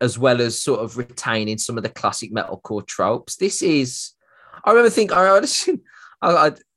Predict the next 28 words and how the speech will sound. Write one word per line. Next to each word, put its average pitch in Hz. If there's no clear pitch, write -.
I 151
should 147
be 143
ashamed 131
of 120
myself 135
for 131
even 117
thinking 107
this, 120
'cause 113
I 113
almost, 110
like, 107
had 110
to 113
remind 104
myself 110
afterwards. 135
I 135
listened 131
to 139
a 131
couple 135
of 117
it. 117
I 120
said, 135